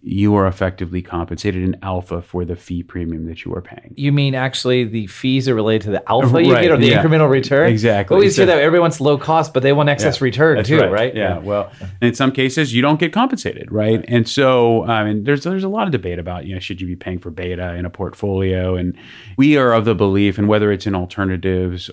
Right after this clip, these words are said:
Speaker 1: or in traditional multi-asset portfolios, we are of the belief that there's absolutely a place for active management. We're a believer in active management,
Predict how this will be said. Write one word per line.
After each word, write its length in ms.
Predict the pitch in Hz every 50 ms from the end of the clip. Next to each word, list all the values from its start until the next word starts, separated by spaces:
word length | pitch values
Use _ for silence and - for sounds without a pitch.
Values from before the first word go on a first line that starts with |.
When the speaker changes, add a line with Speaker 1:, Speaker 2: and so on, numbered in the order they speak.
| -
Speaker 1:
or 540 | 85 98 95 92 92 90 90 87 87 87 - -
in 180 | - 95 85
traditional 480 | - - - 92 87 92 90 - 90 90
multi-asset 640 | 87 87 87 85 - 87 87 85 87 87 - 92 87
portfolios, 640 | - - 95 - - 123 120 110 104 98 95 95 92
we 140 | 101 104 104
are 260 | 101 98 92 85 - _
of 120 | - 107 95
the 60 | 95
belief 320 | 80 95 95 98 90 -
that 140 | - 92 90 - - - - _ _ -
there's 240 | - 95 95 92 -
absolutely 460 | - 110 107 104 - - 110 95 98
a 20 | 92
place 240 | - - 98 92 90
for 120 | - 90
active 280 | 90 87 87 - 90 82
management. 520 | 85 85 85 82 82 87 90 85 82 76
We're 140 | 78 82 85
a 40 | 80
believer 340 | 80 85 92 101 95 90 92
in 80 | 87
active 300 | 90 85 85 - - 90
management, 580 | 87 87 85 85 85 82 87 90 87 87 85 -